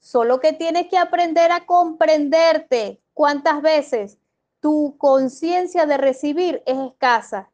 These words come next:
y por eso es que no fluye. Puede que muchos tengan una inmensa conexión,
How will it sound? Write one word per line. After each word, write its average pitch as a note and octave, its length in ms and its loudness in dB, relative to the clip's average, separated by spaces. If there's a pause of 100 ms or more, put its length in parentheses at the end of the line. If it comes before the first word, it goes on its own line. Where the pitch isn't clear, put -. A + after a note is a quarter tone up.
y C4+ 120 -4
por C4+ 200 0
eso D#4+ 320 0
es D4+ 220 -2
que D4+ 380 -4 (480)
no C4 260 -2
fluye. C#4 640 -2 (1400)
Puede B3+ 340 2
que F#4 120 2
muchos F4+ 520 -2
tengan D4 340 -2
una F4 220 -6
inmensa F#4 760 -4
conexión, F4 800 -4